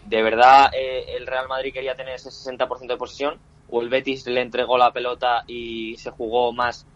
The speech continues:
en el medio campo, más que en tres cuartos? Porque el Real Madrid, eh, presencia adelante, adelante, eh, no tuvo. Entonces, eh, independientemente de las estadísticas, ¿no?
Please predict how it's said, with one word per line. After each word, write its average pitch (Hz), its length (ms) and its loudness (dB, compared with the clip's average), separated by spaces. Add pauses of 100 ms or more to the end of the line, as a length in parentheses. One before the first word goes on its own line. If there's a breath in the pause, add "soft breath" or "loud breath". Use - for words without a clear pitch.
(240)
en 123 140 -6
el 120 100 -8
medio 127 260 -2
campo, 120 540 0 (260)
más 123 200 -6
que 127 80 -8
en 117 60 -14
tres 123 160 -10
cuartos? 107 380 -4
Porque 107 200 -10
el 104 40 -6
Real 110 200 -4
Madrid, 131 560 -2
eh, 117 240 -4
presencia 131 640 -2
adelante, 139 420 -2
adelante, 135 680 -4
eh, 101 60 -16 (280)
no 120 160 -10
tuvo. 110 320 -6 (300 soft breath)
Entonces, 117 840 2
eh, 104 180 -2
independientemente 123 680 -2
de 127 160 4
las 123 340 0
estadísticas, 127 580 -6
¿no? 127 220 -8